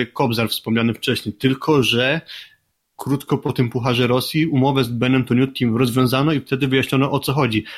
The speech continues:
E, cew nie zgodziło się na to, żeby Bena Toniuttiego zarejestrować w barwach Zenitu Kazań do rozgrywek w europejskich pucharach.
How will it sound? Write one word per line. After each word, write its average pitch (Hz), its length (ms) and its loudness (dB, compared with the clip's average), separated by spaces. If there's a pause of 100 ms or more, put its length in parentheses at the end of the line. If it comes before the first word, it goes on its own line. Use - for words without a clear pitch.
(180)
E, 117 200 0
cew 139 300 0
nie 135 120 2
zgodziło 127 400 2
się 120 140 0
na 131 100 0
to, 135 120 -2
żeby 123 260 -2
Bena 127 280 -2
Toniuttiego 127 520 0
zarejestrować 127 580 0
w 120 60 -6
barwach 123 280 -2
Zenitu 120 320 -2
Kazań 131 300 0
do 127 340 0
rozgrywek 123 540 -2
w 120 40 -4
europejskich 123 520 -2
pucharach. 120 340 -2